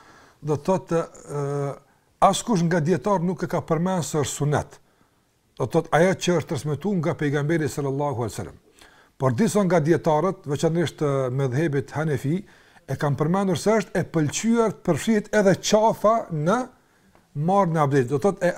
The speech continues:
është e pëlqyer në bazë të disa analogjive të caktuara që i kanë bërë, por jo në bazë të një argumente të qartë që ekziston për këtë çështje. Prandaj, përse nuk ka argument për këtë punë, nuk kemi nevojë që të bëjmë ndonjë veprim që nuk e ka bërë Muhamedi sallallahu alaihi wasallam.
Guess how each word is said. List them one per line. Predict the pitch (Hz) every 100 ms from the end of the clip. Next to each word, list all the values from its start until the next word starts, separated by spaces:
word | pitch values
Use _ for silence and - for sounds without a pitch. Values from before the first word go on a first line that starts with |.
| 202
është | - 185
e | -
pëlqyer | 156 143 226 247 247 - - - - 147
në | 156 139
bazë | 202 220 180
të | 180
disa | 214 214 185
analogjive | 180 180 175 214 180
të | -
caktuara | 156 220 202 175
që | 165
i | 151
kanë | 165 170
bërë, | 208 -
por | 165
jo | 202 226
në | 202
bazë | 190 233 -
të | 196
një | 208 180
argumente | 160 185 220 202 190
të | 160 165 190
qartë | 208 208 -
që | - 170
ekziston | 147 185 147
për | 131
këtë | 139 120
çështje. | 92 85 - _ _ - - _
Prandaj, | 160 175 196
përse | 196 208 190 190
nuk | 247 -
ka | 208
argument | 180 185 185 147
për | 160 131
këtë | 156 -
punë, | 233 220 - - 190
nuk | 196
kemi | 214 196 175
nevojë | 165 190 175 -
që | 196 226 - - _ -
të | 156 135
bëjmë | 190 175
ndonjë | 180 170 160
veprim | 147 185 160
që | 170
nuk | 196 160
e |
ka | 156
bërë | 147 160
Muhamedi | 123 139 156 147 170 -
sallallahu | - 135 131 143 117 127
alaihi | 131 117
wasallam. | 110 80 -